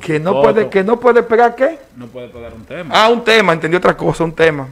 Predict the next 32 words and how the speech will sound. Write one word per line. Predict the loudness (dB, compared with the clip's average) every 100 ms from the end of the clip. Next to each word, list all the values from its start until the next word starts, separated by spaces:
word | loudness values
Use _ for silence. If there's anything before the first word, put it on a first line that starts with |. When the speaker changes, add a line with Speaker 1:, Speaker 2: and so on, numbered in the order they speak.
| -18
Speaker 1:
Está | -14 -12
hablando | -10 -12
como | -10 -10
raro. | -8 -8 -10
Speaker 2:
Sí, | -2 2 2
tú | 0
sabes | -2 0
que |
ya | -2
está | -4
haciendo | -10 -8
una | -6
cuanta | -6 -8 -12 -12
estrategia | -10 -8 -8 -6 -6 -6
con | -10
una | -14 -14
foto, | -14 -10 -8 -8 -10 -12 -12 -14 -20 -20
subió | -12 -10
el | -10
otro | -8 -10
día | -10 -12
un | -12
video | -12 -12
diciendo | -14 -18 -18
como | -18 -18 -18 -16
que | -14 -12 -14 -20 _ _ _
iba | -12 -12
a |
estar | -10 -14
con | -14 -12
diez | -12
morenos. | -12 -12 -10 -10 -14